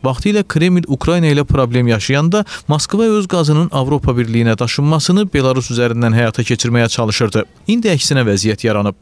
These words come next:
Ukrayna üzərindən qaz nəql etmək üçün imkan yarandığı bir vaxtda Belarusla problem yaşanır.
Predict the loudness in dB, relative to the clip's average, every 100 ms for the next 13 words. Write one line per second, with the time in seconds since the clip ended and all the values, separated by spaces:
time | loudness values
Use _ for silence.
0 | -8 -4 -2 0 2 2 2 0 2 0
1 | 0 -2 -2 0 0 0 0 0 0 0
2 | 0 0 0 0 0 2 2 0 0 0
3 | 0 0 -2 -2 -2 0 0 0 0 0
4 | -2 0 0 0 0 0 0 0 0 0